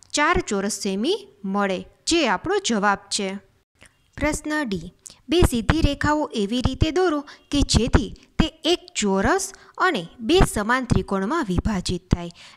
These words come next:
દરેક આકારનું ક્ષેત્રફળ જણાવો. બાળકો, આપણે માત્ર બે જ સીધી રેખાઓ, બે જ સીધી લીટીઓ દોરવાની છે અને એ એવી રીતના દોરવાની છે કે જેથી એક ચોરસ અને બે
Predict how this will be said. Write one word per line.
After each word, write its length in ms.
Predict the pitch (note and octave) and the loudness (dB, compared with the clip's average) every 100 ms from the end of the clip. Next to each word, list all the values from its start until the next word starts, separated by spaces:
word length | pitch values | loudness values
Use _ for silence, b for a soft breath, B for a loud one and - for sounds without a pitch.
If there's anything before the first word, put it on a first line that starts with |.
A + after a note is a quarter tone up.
| - | 0
દરેક 300 | D#4+ G4+ G4 | 2 2 0
આકારનું 420 | G#3+ A#3 A#3+ C#4 | -2 0 -2 -2
ક્ષેત્રફળ 540 | - E3+ - F3+ - F3 | -4 -4 -4 -6 -6 -6
જણાવો. 460 | F3 E3 E3 D#3+ - B B - | -6 -6 -6 -8 -12 B B -4
બાળકો, 440 | G3 G3+ B3+ A#3+ - - | -2 -2 0 -2 -4 -4
આપણે 340 | B3 - F#4+ | -2 2 2
માત્ર 560 | D4+ G#3+ A#3 C4+ F4 F4 | 2 2 2 2 0 0
બે 260 | B3 G3+ D4 | 0 2 2
જ 100 | - | 2
સીધી 400 | - E4 - D#4 | 0 0 2 2
રેખાઓ, 420 | A#3 G#3+ G#3 E3+ | 2 2 -2 -2
બે 400 | D#3+ G#3+ G#3 F#4 | -6 -4 2 2
જ 40 | G4+ | 2
સીધી 320 | D#4+ D4 D#4 | 0 2 2
લીટીઓ 420 | B3 A#3+ A#3+ A3 | 0 0 2 2
દોરવાની 540 | F3+ F3+ F3 F3+ F3 | 2 0 0 -2 -4
છે 180 | E3+ F3 E3+ B B B - | -6 -6 -8 B B B -4
અને 360 | D4+ D#4+ D4+ | 0 0 0
એ 180 | D#4+ A3 | 0 0
એવી 160 | G#3 D#4 | 2 2
રીતના 380 | F4+ F4+ F4+ F4 | 2 0 0 2
દોરવાની 560 | B3 G3+ F#3+ F#3 F#3 | 2 2 0 0 -4
છે 260 | F3+ G3 B B - | -4 -6 B B -4
કે 80 | A#3 | -2
જેથી 580 | - G#3+ A3 B3+ B3+ - | 2 0 2 0 0 -2
એક 300 | A3+ A#3+ - | -2 -2 -4
ચોરસ 640 | - G#3 G3+ G#3+ D4 G4 - B B | -4 0 2 2 2 2 -4 B B
અને 320 | D#4 F#4 A3 E3 | 0 2 0 -4
બે 280 | A3+ G3+ | -4 2